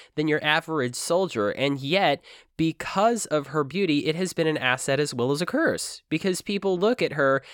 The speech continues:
and the exterior is the first thing that they see. And for some people, it, they don't look deeper than that. It just, they think that that's all that matters.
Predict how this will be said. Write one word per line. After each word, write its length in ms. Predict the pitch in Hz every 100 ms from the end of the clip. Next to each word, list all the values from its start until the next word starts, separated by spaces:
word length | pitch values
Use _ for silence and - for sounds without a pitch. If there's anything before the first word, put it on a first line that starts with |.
| - -
and 320 | 151 170 151
the 120 | 156
exterior 520 | 160 - 202 214 196
is 120 | 160 -
the 80 |
first 260 | 160 156 -
thing 140 | 151
that 120 | 139 135
they 120 | 131
see. 280 | - 202 160
And 100 | 160
for 80 | 160
some 200 | - 208
people, 320 | 208 180 175
it, 240 | 170 170 -
they 160 | 160
don't 260 | 175 185 180 - -
look 220 | 160 - _
deeper 300 | 175 202 120
than 160 | 98
that. 240 | 92 - - _ _
It 200 | 127 127
just, 220 | - 135
they 140 | - 135
think 220 | 151 147
that 120 | 131
that's 220 | 135 135
all 100 | 135
that 100 | 123
matters. 440 | 139 127 95 -